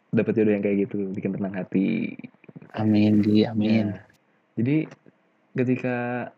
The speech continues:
Speaker 1: eh, ada, misal ada cowok nih yang deketin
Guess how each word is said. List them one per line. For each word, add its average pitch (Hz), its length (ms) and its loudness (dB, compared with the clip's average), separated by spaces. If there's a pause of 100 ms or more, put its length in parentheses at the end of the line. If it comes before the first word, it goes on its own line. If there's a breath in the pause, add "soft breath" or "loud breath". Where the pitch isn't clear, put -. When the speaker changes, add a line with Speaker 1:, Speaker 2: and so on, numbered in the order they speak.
(140)
Speaker 1:
eh, 117 420 -6 (280)
ada, 110 600 -4 (720)
misal 123 320 -4
ada 113 160 -2
cowok 110 280 -4
nih 139 80 -4
yang 123 120 -4
deketin 107 600 -4